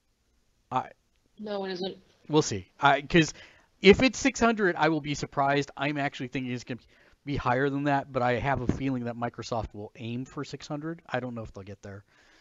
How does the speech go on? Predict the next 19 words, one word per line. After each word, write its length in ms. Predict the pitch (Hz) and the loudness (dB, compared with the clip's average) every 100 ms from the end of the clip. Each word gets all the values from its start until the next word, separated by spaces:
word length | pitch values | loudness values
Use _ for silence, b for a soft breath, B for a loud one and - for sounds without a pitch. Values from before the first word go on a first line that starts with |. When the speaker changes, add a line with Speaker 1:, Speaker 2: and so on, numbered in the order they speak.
| _ | _
Speaker 1:
It'll 160 | - 143 | -2 2
probably 260 | 165 147 156 | 4 2 2
be 120 | 143 | -4
six 240 | - 143 | -2 -4
hundred 240 | 135 127 127 | -4 -6 -6
plus 240 | - 117 | -4 -6
a 40 | |
bunch 200 | 117 120 | -6 -8
of 60 | - | -8
pack-ins 480 | 117 113 - 113 110 | -6 -6 -6 -10 -8
that 120 | 113 | -8
you 80 | 117 | -6
have 100 | 107 | -6
to 80 | 107 | -8
buy 220 | 107 107 | -6 -6
extra, 300 | 107 - 110 | -6 -8 -10
like 260 | 101 107 - - | -6 -8 -10 -14
wireless 440 | 92 101 113 131 | -12 -10 -8 -8
technology. 640 | - 143 175 180 101 95 | -8 -10 -8 -6 -8 -14